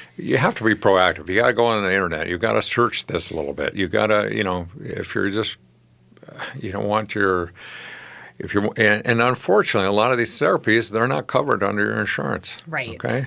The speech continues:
Speaker 2: right.
Speaker 1: Okay? Government's not gonna send, cover all this for people one way or another, you know, or your insurance company. They're in the money to make, they're, they're in the business to make money. Insurance companies' viewpoint is they're there to make money. They're not there to make you healthy.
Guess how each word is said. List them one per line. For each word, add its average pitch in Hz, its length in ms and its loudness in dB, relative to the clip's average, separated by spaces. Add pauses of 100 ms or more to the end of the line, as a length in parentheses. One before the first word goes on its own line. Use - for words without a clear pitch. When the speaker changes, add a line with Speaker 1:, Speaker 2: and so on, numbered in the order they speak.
(100)
Speaker 2:
right. 139 220 -6
Speaker 1:
Okay? 120 100 4
Government's 120 640 0
not 98 100 -4
gonna 87 240 -2
send, 85 400 -6
cover 78 320 -4
all 78 160 0
this 82 240 -2
for 101 220 -8
people 98 360 -4
one 90 220 -4
way 104 120 -2
or 120 100 0
another, 131 440 -6
you 98 80 -10
know, 98 220 -4
or 104 300 0
your 117 180 0
insurance - 380 -4
company. - 400 -10
They're 107 180 -2
in 131 100 -2
the 135 60 -4
money 135 240 0
to 139 100 0
make, 143 180 -2 (360)
they're, 131 200 -4
they're 123 260 0
in 143 100 -2
the 139 80 -4
business 120 340 0
to 117 120 -2
make 101 160 -4
money. 87 380 -2 (400)
Insurance 117 380 -2
companies' 98 420 -2
viewpoint 90 680 -4
is 107 160 0
they're 113 240 2
there 113 200 4
to 107 80 2
make 104 200 -2
money. 113 200 0
They're 107 180 -6
not 117 200 -2
there 110 180 4
to 92 100 0
make 95 200 0
you - 80 -8
healthy. 85 440 2